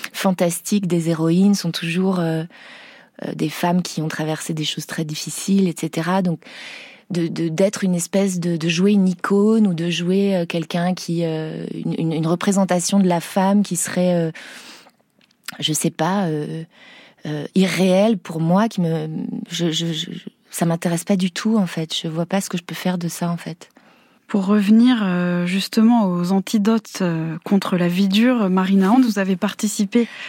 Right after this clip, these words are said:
Speaker 2: à la création de la web T V La Comédie Continue,
Speaker 1: Ouais.
Speaker 2: mise en place lors du premier confinement, euh, de mars deux mille vingt,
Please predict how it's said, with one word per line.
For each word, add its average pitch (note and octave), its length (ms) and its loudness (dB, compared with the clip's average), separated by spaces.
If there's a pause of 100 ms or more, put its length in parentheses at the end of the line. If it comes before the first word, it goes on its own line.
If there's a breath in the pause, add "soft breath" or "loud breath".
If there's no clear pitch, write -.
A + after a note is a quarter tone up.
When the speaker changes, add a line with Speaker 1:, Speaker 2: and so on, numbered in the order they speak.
Speaker 2:
à F#3+ 60 0
la F#3+ 100 4
création G#3+ 340 2
de B3 80 8
la G3 100 2
web G3 160 0
T G3+ 200 2
V G3+ 160 4
La F3+ 100 2
Comédie G#3 360 4
Continue, G#3+ 580 6 (200 loud breath)
Speaker 1:
Ouais. G3+ 100 -2
Speaker 2:
mise G3 100 6
en F#3+ 80 2
place A3 240 0
lors G3 100 0
du F#3+ 100 0
premier F#3+ 280 2
confinement, G3+ 680 4
euh, G3 80 2
de F3+ 120 0
mars F#3+ 220 2
deux F#3 120 0
mille F#3 180 4
vingt, A#3+ 160 4